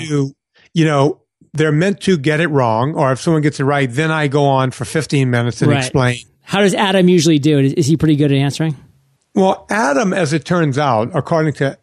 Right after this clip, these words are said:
Speaker 1: Adam's wife, who I've been on her show now too, and, uh, we love each other. She's, she calls me Adam's girlfriend.
Speaker 2: <laughs>
Speaker 1: Um, apparently, he and I are kind of the same guy. We, we're both bootstrap kind of guys,
Speaker 2: Right.
Speaker 1: you know,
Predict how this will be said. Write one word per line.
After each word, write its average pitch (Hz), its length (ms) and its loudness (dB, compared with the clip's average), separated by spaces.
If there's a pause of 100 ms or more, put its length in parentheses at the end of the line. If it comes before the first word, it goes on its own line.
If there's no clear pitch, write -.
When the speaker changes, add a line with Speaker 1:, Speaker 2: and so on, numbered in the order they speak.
(120)
Speaker 1:
Adam's 131 440 -2
wife, 123 480 -2
who 139 320 -2
I've 131 240 -2
been 135 160 0
on 117 120 -4
her 135 140 0
show 120 240 -2
now 107 240 -6
too, 117 380 -4
and, 117 280 -2
uh, 113 280 0 (320)
we 135 180 4
love 127 240 2
each 113 160 -2
other. 117 240 0
She's, 131 320 -2
she - 180 -4
calls 160 280 0
me 143 140 2
Adam's 127 360 0
girlfriend. 117 720 -2
Speaker 2:
<laughs> - 540 -4
Speaker 1:
Um, 143 360 0 (720)
apparently, 190 540 0
he 180 160 4
and 165 140 0
I 135 280 0
are 143 140 -2
kind 151 400 -2
of 147 100 2
the 123 80 -2
same 117 320 -2
guy. 107 260 -2
We, 127 220 0
we're 147 220 2
both 151 500 -2 (560)
bootstrap 151 840 -2
kind 131 220 -2
of 120 60 -2
guys, 117 360 0
Speaker 2:
Right. 147 120 0
Speaker 1:
you 123 60 2
know, 117 220 2